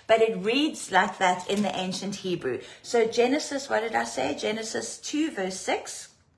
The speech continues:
Two verse six. It says, "But there went up a mist, a fog, a vapor from the land, and watered the whole service,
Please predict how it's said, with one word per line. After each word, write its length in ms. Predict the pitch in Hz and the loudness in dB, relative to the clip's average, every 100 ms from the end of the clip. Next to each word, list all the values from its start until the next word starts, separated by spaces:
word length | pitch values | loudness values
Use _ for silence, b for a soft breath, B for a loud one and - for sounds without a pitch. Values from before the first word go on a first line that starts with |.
| _ _ - _ | _ _ -20 _
Two 320 | - 113 113 | -12 -6 -6
verse 260 | 107 - - | -6 -8 -8
six. 380 | - 392 - - B B B | -6 -6 -8 -16 B B B
It 160 | 208 208 | -4 -2
says, 340 | 254 247 339 | 0 0 0
"But 300 | - 226 220 | 0 0 2
there 200 | 220 269 | 0 0
went 320 | 294 226 226 - | 0 -4 -4 -2
up 220 | 254 262 - | -2 -2 -4
a 120 | 190 | -2
mist, 600 | 175 175 285 - - - B B B | 0 0 0 -4 -12 -16 B B B
a 140 | 208 208 | 2 2
fog, 420 | - 226 254 254 | 4 4 4 2
a 80 | 202 | -2
vapor 640 | 160 185 196 220 214 156 - | 0 0 2 0 -2 -2 -2
from 240 | - 190 214 | 0 0 2
the 120 | 277 | 0
land, 420 | 233 185 180 269 B B - | 2 2 2 -2 B B -2
and 240 | 208 180 | 0 0
watered 500 | 160 196 233 262 220 | 2 2 2 -2 -2
the 80 | 196 | -2
whole 260 | 196 214 220 | -2 -2 -2
service, 680 | - - 202 190 247 - | -4 -2 -2 -2 -6 -6